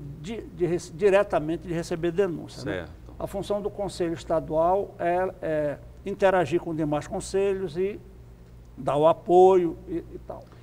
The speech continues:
Speaker 2: E conscientizar,
Speaker 1: Mas
Speaker 2: talvez, né, a sociedade no
Speaker 1: É,
Speaker 2: sentido do,
Speaker 1: é.
Speaker 2: da
Speaker 1: E
Speaker 2: problemática.
Speaker 1: conscientizar e, e fazer acompanhamento dessas
Speaker 2: Acompanhamento,
Speaker 1: políticas,
Speaker 2: sei.
Speaker 1: né?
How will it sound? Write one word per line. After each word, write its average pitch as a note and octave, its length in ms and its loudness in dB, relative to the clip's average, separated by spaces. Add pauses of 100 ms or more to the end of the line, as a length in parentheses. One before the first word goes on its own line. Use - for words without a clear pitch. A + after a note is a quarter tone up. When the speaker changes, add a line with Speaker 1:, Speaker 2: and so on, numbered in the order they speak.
Speaker 2:
E - 40 -14
conscientizar, F#3+ 720 4
Speaker 1:
Mas B2 120 0
Speaker 2:
talvez, A#2+ 340 0
né, B2 120 -2
a C3+ 40 -2
sociedade B2 640 -2
no B2 100 -6
Speaker 1:
É, - 40 -6
Speaker 2:
sentido B2+ 540 -10
do, - 60 -10
Speaker 1:
é. C#3+ 120 -6
Speaker 2:
da A#2+ 100 -2
Speaker 1:
E A#2+ 40 -4
Speaker 2:
problemática. B2+ 400 -4
Speaker 1:
conscientizar G3 680 4
e, F#3 140 2
e F3 60 2
fazer F3 260 4
acompanhamento E3+ 720 0
dessas A2+ 220 -2
Speaker 2:
Acompanhamento, F#3+ 280 2
Speaker 1:
políticas, F3+ 440 -2
Speaker 2:
sei. E3+ 100 -4
Speaker 1:
né? F3 200 0